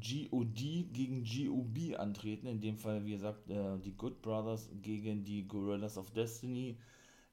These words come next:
Ich sage jetzt, es wird denn doch leider nicht so kommen, weil, wie gesagt, Finjuice sind ja nun mitgebuckt worden in diese, in dieses Match, ähm,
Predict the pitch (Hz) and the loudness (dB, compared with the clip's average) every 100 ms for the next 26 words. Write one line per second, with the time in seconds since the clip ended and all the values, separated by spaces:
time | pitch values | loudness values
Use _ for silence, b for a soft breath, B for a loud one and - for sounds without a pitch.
0 | _ 131 165 - 123 127 131 113 123 127 | _ 2 2 2 4 4 4 4 4 2
1 | - - 101 110 110 110 120 - 117 110 | -8 -2 0 0 0 0 0 2 2 2
2 | 117 113 113 101 110 120 110 113 110 113 | 2 0 0 2 2 2 0 0 -4 -4
3 | 110 110 101 98 104 90 95 - 101 101 | -2 0 0 0 -2 -2 -4 -4 -4 -2
4 | 107 98 98 101 101 98 95 90 113 113 | -2 -4 -4 0 2 2 2 2 0 -2
5 | 107 101 110 - 101 107 104 110 104 107 | -2 -2 -6 -4 -2 0 0 0 -2 -4
6 | 104 - 107 107 107 110 110 104 - - | -4 -4 -2 -2 0 -2 -2 -4 -6 -6
7 | 104 104 104 104 | -2 0 2 0